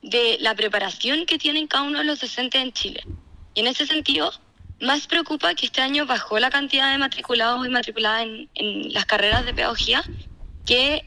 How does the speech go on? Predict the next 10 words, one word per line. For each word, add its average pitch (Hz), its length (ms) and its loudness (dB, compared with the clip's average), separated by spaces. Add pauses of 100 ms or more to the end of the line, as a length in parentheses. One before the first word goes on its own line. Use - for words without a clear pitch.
eh, 214 220 2
no 214 160 0
hay 277 80 2
retención, 269 760 0 (160)
están 262 500 2 (200)
saliéndose 302 720 2
del 294 140 2
sistema 254 440 2
constantemente 262 840 0
profesores 247 580 0